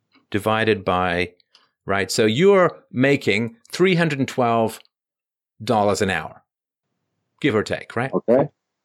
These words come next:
Speaker 2: Okay.
Speaker 1: So three hundred and twelve dollars an hour, right? Now,
Speaker 2: Right.
Speaker 1: if you, so that's your, that's your value, three hundred and twelve dollars an hour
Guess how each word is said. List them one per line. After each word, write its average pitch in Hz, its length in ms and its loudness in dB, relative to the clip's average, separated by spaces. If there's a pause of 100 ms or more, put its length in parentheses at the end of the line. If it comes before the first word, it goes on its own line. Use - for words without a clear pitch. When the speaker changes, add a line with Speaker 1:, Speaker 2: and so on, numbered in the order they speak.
(300)
Speaker 2:
Okay. 113 320 0 (680)
Speaker 1:
So - 180 0
three 151 220 0
hundred 160 200 -2
and 131 100 0
twelve 117 260 0
dollars 104 280 2
an 92 80 -4
hour, 85 240 -6
right? 110 260 -6 (720)
Now, 123 380 0
Speaker 2:
Right. 120 200 2 (560)
Speaker 1:
if 131 180 0
you, 131 240 0
so 123 420 2
that's 123 420 -4
your, 107 420 2 (1040)
that's 113 280 -2
your 110 100 2
value, 87 380 -2
three 151 220 0
hundred 156 200 0
and 131 80 -4
twelve 117 240 0
dollars 104 320 2
an 98 80 -4
hour 90 380 -4